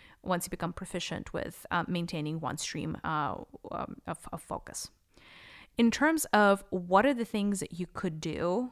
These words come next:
how can you essentially get into channeling? So channeling is all about connection. So, um, you know, apart from all the things that I've already mentioned,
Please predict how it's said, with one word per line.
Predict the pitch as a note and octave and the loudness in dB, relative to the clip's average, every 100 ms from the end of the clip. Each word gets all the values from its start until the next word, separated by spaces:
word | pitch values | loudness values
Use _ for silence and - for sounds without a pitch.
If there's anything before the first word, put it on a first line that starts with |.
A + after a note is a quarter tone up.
| - | -10
how | - - F#3+ | -14 0 2
can | F#3 F#3+ | 2 0
you | F3+ | 0
essentially | - E3+ - E3 | -2 -6 -6 -4
get | D#3+ D#3 - | 0 0 -2
into | E3+ D#3+ | -6 -8
channeling? | - - D#3 - - G3 - - - - | -8 -6 -6 -6 -10 -12 -18 -20 -20 -8
So | A#3 | -4
channeling | - E4 A4 E4 | 0 0 2 0
is | A3+ | 2
all | A3+ | 2
about | B3 F3 - | 4 2 0
connection. | - F3+ - - - - _ _ _ - - - | -8 -8 -8 -10 -12 -18 _ _ _ -20 -20 -16
So, | - - G#3 G#3 G#3 - | -4 4 8 8 6 4
um, | - F#3+ F#3 F3+ - _ _ _ | 4 6 4 2 -6 _ _ _
you | A3 A3+ | 4 6
know, | F3+ - - - _ _ | 6 2 -10 -20 _ _
apart | F#3 - A#3 A#3 | -2 2 4 6
from | A#3 F#3+ | 4 2
all | |
the | F#3 | 0
things | F#3+ E3+ | -2 -4
that | E3+ | 0
I've | D#3 E3 | 0 0
already | F3+ - | -4 -6
mentioned, | - - - - | -8 -10 -12 -14